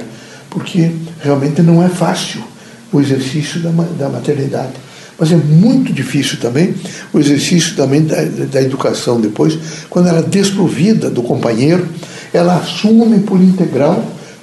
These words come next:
que o homem não assume. Ele tem dificuldade, ele tem dificuldade de fazer, até por natureza já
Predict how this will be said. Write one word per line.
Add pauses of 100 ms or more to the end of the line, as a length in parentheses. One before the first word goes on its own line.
que
o
homem
não
assume. (800)
Ele
tem
dificuldade,
ele
tem
dificuldade
de
fazer,
até
por
natureza
já